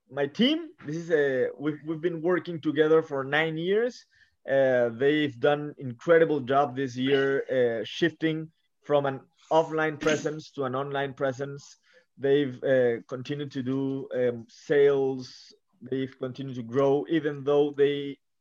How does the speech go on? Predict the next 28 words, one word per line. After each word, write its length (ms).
or 260
we 240
didn't 220
have 260
an, 220
an 280
online 580
infrastructure. 760
Everyone 480
adapted. 640
They've 240
done 300
amazing, 580
an 120
amazing 400
job. 260
Uh, 260
so 440
this 180
is 200
like 240
a, 420
something 300
for 180
them, 300
right? 320
Uh, 200
s-, 160